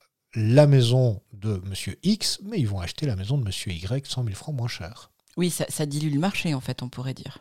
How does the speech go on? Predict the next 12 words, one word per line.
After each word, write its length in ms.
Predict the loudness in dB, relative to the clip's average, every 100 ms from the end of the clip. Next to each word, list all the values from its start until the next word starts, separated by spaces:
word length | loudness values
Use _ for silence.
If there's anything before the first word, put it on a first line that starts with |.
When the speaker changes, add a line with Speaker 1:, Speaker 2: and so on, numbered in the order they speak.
| -2
Speaker 1:
Absolument, 420 | 4 6 4 -2 -4
absolument. 420 | -2 4 4 2 -4 -14 -18 0
Donc, 180 | 4 6
de 140 | 8 8
nouveau, 260 | 8 4
c'est 140 | -2 0
très 220 | 6 6
agréable 380 | 8 8 8 6
de 40 |
travailler 300 | 2 4 6
au 100 | 6
printemps, 520 | 2 -2 0 0 -2